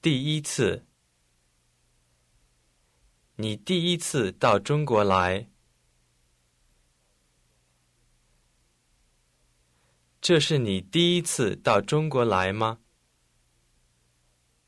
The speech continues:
第二次。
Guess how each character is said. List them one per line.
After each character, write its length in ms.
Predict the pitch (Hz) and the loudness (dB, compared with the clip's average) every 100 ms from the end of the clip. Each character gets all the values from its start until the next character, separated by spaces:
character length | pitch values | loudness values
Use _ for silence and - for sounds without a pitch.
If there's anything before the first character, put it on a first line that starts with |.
| _ _ _ _ _ _ _ _ _ _ _ _ _ _ _ _ _ _ _ _ _ - _ _ _ _ _ _ _ _ _ | _ _ _ _ _ _ _ _ _ _ _ _ _ _ _ _ _ _ _ _ _ -20 _ _ _ _ _ _ _ _ _
第 160 | 160 143 | 0 4
二 260 | 170 147 95 | 4 4 2
次。 440 | - - 101 - | -2 -4 -4 -4